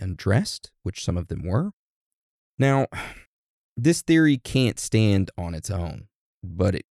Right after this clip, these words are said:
can be applied to other theories where there seems to be, like, a missing piece in, you know, Valia's testimony that doesn't really match, or could have been pretty much exaggerated.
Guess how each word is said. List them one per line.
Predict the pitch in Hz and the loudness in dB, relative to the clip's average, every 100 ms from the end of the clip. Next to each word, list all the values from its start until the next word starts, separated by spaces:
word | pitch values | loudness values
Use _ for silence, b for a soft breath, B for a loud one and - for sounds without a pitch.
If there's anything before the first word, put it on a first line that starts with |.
| _ | _
can | - 110 110 117 117 | -4 2 4 4 4
be | 107 | 2
applied | 104 - 95 85 85 | 0 0 -4 -4 -4
to | - - | -6 -2
other | 175 185 135 | 2 4 4
theories | - 85 69 76 110 - | 0 -4 -6 -8 -8 -8
where | - 95 95 | -4 -2 0
there | 92 | -2
seems | 95 - 92 90 | -4 -4 -4 -4
to | - | -6
be, | 90 85 | -6 -6
like, | - | -6
a | 92 | -4
missing | 90 92 98 85 - | -4 -4 -4 -8 -6
piece | 95 85 - - _ _ _ _ | -8 -6 -10 -14 _ _ _ _
in, | 92 92 87 87 82 - | -4 -4 -2 -4 -8 -10
you | 87 | -8
know, | 80 | -6
Valia's | 90 92 85 - | -4 -4 -4 -4
testimony | - 101 - 87 87 87 | 0 0 0 -4 -6 -8
that | - - | -6 -2
doesn't | 85 113 | -2 -2
really | - 80 | -10 -12
match, | 76 80 58 - - - _ _ _ - | -10 -12 -14 -16 -16 -18 _ _ _ -4
or | 92 98 | 2 2
could | - - | 2 -2
have | 90 - | -4 -4
been | 85 | -4
pretty | - 87 | -4 -4
much | 85 - | -6 -10
exaggerated. | 78 80 92 92 92 73 73 - | -12 -8 -4 -4 -4 -8 -10 -14